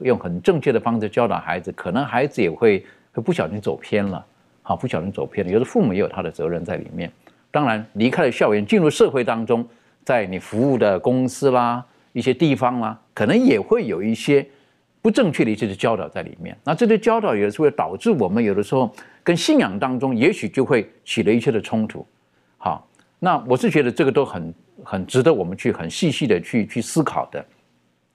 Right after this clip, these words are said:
其实保罗在这方面他也提醒他属灵的儿子提摩太，好，将来有一天保罗离开了，你去工作的时候，你应该，应该要很，很谨慎的面对在你周遭所会发生的事情，特别是有一些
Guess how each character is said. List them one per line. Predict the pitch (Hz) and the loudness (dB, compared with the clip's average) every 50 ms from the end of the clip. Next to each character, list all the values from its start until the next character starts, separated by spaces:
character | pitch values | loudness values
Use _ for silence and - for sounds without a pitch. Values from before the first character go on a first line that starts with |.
| _ _ - - - - - _ | _ _ -20 -20 -20 -20 -20 _
其 | - - 175 | -2 0 4
实 | 175 220 | 4 4
保 | - - 101 87 | 4 4 0 0
罗 | 95 107 | 0 0
在 | 101 135 120 | 0 0 0
这 | 107 123 | 0 -2
方 | - - 117 113 113 | -2 -2 0 2 2
面 | 110 104 98 | 0 0 -2
他 | - - - 107 110 | -6 -8 -6 -6 -4
也 | 107 95 82 82 - - | -4 -4 -4 -4 -6 -8
提 | _ - - 107 139 | _ -4 0 0 0
醒 | 143 - 101 85 82 | 2 0 -4 -6 -4
他 | - 107 107 | -6 -6 -8
属 | - - - - - | -6 -8 -8 -8 -6
灵 | 92 98 | -6 -6
的 | 90 - - | -6 -6 -6
儿 | - 95 107 | -6 -6 -6
子 | 104 - - - - _ _ _ _ _ _ _ | -4 -4 -6 -6 -8 _ _ _ _ _ _ _
提 | - - | -8 -6
摩 | 95 95 98 98 | -4 -4 -4 -4
太， | - - 98 71 - - _ _ _ _ _ _ | -4 -6 -6 -6 -6 -12 _ _ _ _ _ _
好， | - - 71 | -10 -8 -8
将 | - - 143 165 | -4 -2 -2 0
来 | 156 131 110 | 2 0 0
有 | 92 87 90 | 0 -2 -4
一 | 98 | -2
天 | - 123 117 | -2 -2 0
保 | 110 - 80 | 0 0 2
罗 | 92 110 | 2 2
离 | 117 113 113 110 | 4 4 2 0
开 | 107 110 139 127 | 0 -2 -2 -2
了， | 131 101 | -2 -2
你 | 87 - | -4 -4
去 | - 127 | -4 -4
工 | 110 101 156 170 180 175 | 0 2 2 2 2 2
作 | 190 226 175 | 4 4 2
的 | 117 92 | 2 -2
时 | - - | -4 -2
候， | 107 104 | -2 -2
你 | 90 85 85 | -2 -4 -6
应 | 90 110 | -8 -4
该， | - 165 170 165 - - | -2 -2 -2 -2 -6 -8
应 | - 165 | -10 -8
该 | 160 - 190 196 - _ _ _ _ _ | -6 -4 -6 -6 -8 _ _ _ _ _
要 | - 175 | -6 -4
很， | - - - 110 104 - | -4 -4 -4 -6 -6 -6
很 | - - - - 131 170 170 | -8 -6 -4 -2 0 0 0
谨 | - 127 110 95 98 | 0 0 0 0 2
慎 | - 202 175 | 2 2 2
的 | 131 113 | 2 0
面 | 127 165 151 123 120 | 2 2 2 2 4
对 | 117 151 123 - - - - _ | 4 2 2 2 -2 -12 -20 _
在 | - 170 | -2 -2
你 | 143 104 95 | -2 -2 -4
周 | - - 170 170 175 | -2 0 2 2 2
遭 | 165 - 165 156 | 2 2 0 -2
所 | 139 - - 87 | -2 -4 -8 -8
会 | - - 127 110 98 - - _ _ _ | 0 2 2 2 2 -2 -8 _ _ _
发 | 147 131 | -2 0
生 | 147 - 135 | 0 -2 -2
的 | 107 90 | -4 -4
事 | - - 127 | -4 -4 -6
情， | 104 - 95 85 85 | -4 -4 -6 -10 -8
特 | - - 170 | 2 2 2
别 | 123 117 110 | 4 4 0
是 | 104 - - 131 104 | 0 -2 -4 -2 -2
有 | 95 87 90 | -2 -2 -2
一 | 101 | -4
些 | 101 - 127 123 120 120 | -4 0 2 2 2 0